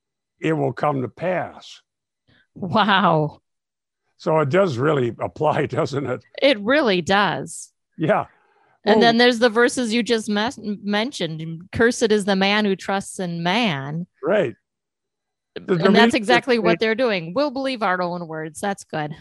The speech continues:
Speaker 1: Well, w-, see, here's the connection. Our words are positive and they're good and they're hopeful.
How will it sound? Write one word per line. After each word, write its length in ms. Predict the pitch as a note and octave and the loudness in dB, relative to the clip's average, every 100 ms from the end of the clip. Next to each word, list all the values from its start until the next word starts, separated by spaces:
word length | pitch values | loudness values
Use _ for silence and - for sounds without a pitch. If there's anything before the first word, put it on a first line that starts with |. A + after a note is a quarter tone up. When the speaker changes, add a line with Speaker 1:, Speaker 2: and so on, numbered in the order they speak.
| - - _ | -20 -20 _
Speaker 1:
Well, 180 | F#3+ F#3 | 0 2
w-, 220 | F3 G3 - | 2 0 -2
see, 360 | - F3 E3 | -2 2 2
here's 320 | B2+ G#3 G#3 | 2 0 0
the 360 | - D#3+ D3 C#3 - | -6 -8 -6 -6 -8
connection. 680 | - C#3+ F#3+ B3+ - D#4 - _ _ _ _ _ _ _ _ _ _ | -8 -4 -4 -6 -10 -14 -18 _ _ _ _ _ _ _ _ _ _
Our 260 | F3 A3 | 2 2
words 320 | A#3 G#3 F3 D#3 | 4 2 2 0
are 60 | |
positive 760 | C3+ - E3+ G#3+ F#3+ F#3+ C#3 B2+ | -2 -2 0 0 0 0 0 -2
and 120 | C3+ | -2
they're 120 | C3 | -2
good 480 | G#2 D#3+ G#3 G3+ B2+ | -2 0 4 4 2
and 140 | B2 | -4
they're 140 | C3+ A#2 | -2 0
hopeful. 640 | C#3+ G#3 G3 E3+ C#3 A#2+ | 0 0 -2 -2 -2 -4